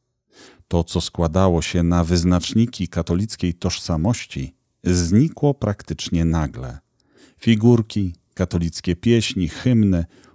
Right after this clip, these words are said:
ubiór ministrantów, habity zakonne, a po nich zakonnicy, którzy je nosili. Autentyczna edukacja katolicka, wymieniajcie, co tylko chcecie, wszystko to zostało zniesione. To w tym,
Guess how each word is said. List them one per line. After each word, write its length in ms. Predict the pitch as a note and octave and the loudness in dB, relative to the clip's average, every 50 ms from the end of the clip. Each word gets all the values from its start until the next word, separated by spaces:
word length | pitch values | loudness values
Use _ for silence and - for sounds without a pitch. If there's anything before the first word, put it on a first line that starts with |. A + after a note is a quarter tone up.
| _ _ | _ _
ubiór 400 | - F3 E3 C#3+ C3 C3 B2+ A2+ | 0 0 2 4 4 4 6 6
ministrantów, 1000 | G#2 G2+ F#2 F2 E2 D#2+ E2 - - F#2+ F#2 F2+ F2 E2+ - - D#2 - - - _ _ | 6 6 6 4 4 2 0 -2 -2 0 0 0 0 -2 -4 -8 -8 -8 -12 -20 _ _
habity 560 | _ - - - F#2 E2+ A2 A2 G#2+ - - C#2 | _ -6 -2 -2 -2 0 -2 -4 -4 -4 -8 -8
zakonne, 680 | C2+ D2 C#2 - - F2 F2 F2+ F2+ F#2 F#2+ F#2+ G2 F#2+ _ _ _ _ _ _ _ _ _ _ _ _ | -6 -8 -8 -6 -2 0 2 2 4 4 4 2 0 -2 _ _ _ _ _ _ _ _ _ _ _ _
a 100 | - - | -6 -2
po 120 | - - C#3 | 2 2 4
nich 160 | D#3 D#3 B2 | 4 4 2
zakonnicy, 720 | A2 B2+ B2 - C#3 B2+ B2 B2+ C3+ C#3+ C3+ - - E2+ | 2 0 0 2 4 6 8 8 8 8 6 4 0 -4
którzy 340 | D2+ - - D#2 C#2+ C#2 D#2+ | -6 -8 -8 -8 -6 -4 -2
je 120 | D#2+ E2 F2 | 0 2 2
nosili. 580 | F2+ F#2 - - - - B1 A#1+ B1 B1+ E2+ - _ _ _ _ _ _ _ _ _ | 2 2 0 -2 -6 -10 -10 -10 -10 -12 -12 -14 _ _ _ _ _ _ _ _ _
Autentyczna 840 | - D#2+ D2+ - - F2+ E2 D#2 - G2+ F2+ - - - F2 E2+ - | -6 -6 -6 -4 -2 -2 -2 0 0 -2 -2 -2 -2 -4 -4 -4 -4
edukacja 560 | - F#2 E2 E2 - - F2 - - E2+ D2+ | -4 -4 -4 -4 -4 -4 -4 -4 -4 -6 -8
katolicka, 760 | - - D#2+ - D#2 D2+ D#2+ F#2 - - - - G2+ G2 G2+ - _ _ _ _ _ _ _ - | -8 -8 -8 -6 -4 -4 -4 -4 -4 -6 -6 -4 -4 -4 -4 -6 _ _ _ _ _ _ _ -4
wymieniajcie, 760 | A2+ A#2 C3+ C3+ C#3+ C3+ C3 B2+ A#2+ A2+ G#2+ F2+ - - G2+ | 0 2 4 6 6 6 6 6 4 4 2 0 -2 -4 -6
co 160 | F#2 - F2+ | -4 -4 -6
tylko 300 | E2 - E2+ D#2+ - D#2+ | -6 -4 -6 -6 -6 -6
chcecie, 400 | D#2+ - - - F2 - - F2+ | -8 -6 -4 -4 -4 -2 -2 -4
wszystko 640 | E2+ - - - - G#2+ - - - - - C#3+ D3 | -4 -4 -6 -4 -4 -4 -4 -6 -10 -6 -4 -4 -4
to 260 | - - - E2+ D#2+ | -4 -4 -4 -2 -2
zostało 480 | D#2 D#2+ E2 - - - D2+ C#2+ C#2+ C#2+ | -2 -4 -6 -6 -6 -6 -8 -6 -6 -8
zniesione. 600 | C#2+ D#2 F2+ F#2 F2+ - - A1+ A#1 A#1 - C#2+ - _ _ _ _ _ _ _ _ _ _ _ - - - - _ _ _ _ | -6 -4 -4 -4 -4 -6 -8 -12 -12 -12 -14 -16 -18 _ _ _ _ _ _ _ _ _ _ _ -20 -20 -20 -20 _ _ _ _
To 220 | - A#2+ B2 A#2+ | 0 2 2 2
w 100 | A2+ - | 2 -2
tym, 460 | - - C#3+ C#3+ C3+ C3 B2+ B2 A2+ | 0 2 4 6 6 6 6 4 2